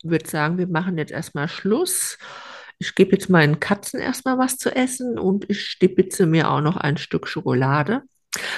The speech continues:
Und zwar eine Schokolade, das ist dunkle Schokolade mit Meeressalz und Lakritz.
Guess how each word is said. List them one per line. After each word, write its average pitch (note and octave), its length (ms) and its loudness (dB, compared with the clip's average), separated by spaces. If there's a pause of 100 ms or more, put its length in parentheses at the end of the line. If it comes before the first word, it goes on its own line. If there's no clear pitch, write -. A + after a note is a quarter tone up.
Und E3 160 6
zwar E3+ 480 4
eine F3 180 2
Schokolade, F3 560 2
das F#3+ 120 0
ist - 220 -4
dunkle D4+ 300 0
Schokolade F#3 720 4
mit G3 300 -2
Meeressalz F3 840 0
und D#3+ 200 -4
Lakritz. C3+ 600 -4